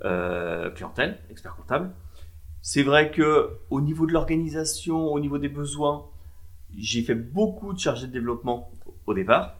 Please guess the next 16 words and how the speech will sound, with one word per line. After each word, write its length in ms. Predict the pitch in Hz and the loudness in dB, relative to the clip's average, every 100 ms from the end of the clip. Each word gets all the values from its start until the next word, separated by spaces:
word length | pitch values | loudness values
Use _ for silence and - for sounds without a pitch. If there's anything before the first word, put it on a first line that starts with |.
| - - - - | -16 -16 -14 -10
Et 140 | 185 | -10
puis, 540 | - 123 139 147 151 85 | -8 -4 0 0 0 -2
on 120 | 101 | -2
apprend 240 | 92 - | -2 -2
les 80 | 104 | -2
méthodes 260 | 95 92 90 | -2 -6 -8
de 100 | 95 | -8
vente. 500 | 98 127 156 180 - | 0 4 4 2 -2
Il 60 | 123 | 4
y 40 | |
a 240 | 113 110 - - - | 6 6 -2 -10 -4
une 120 | 113 | -4
structure 800 | - 127 - 147 143 110 - - | -4 -10 -8 0 2 2 0 -8
très, 300 | - 131 123 | -4 2 4
euh, 320 | 110 104 92 | 6 4 0
établie 460 | 104 107 110 190 | -4 0 2 0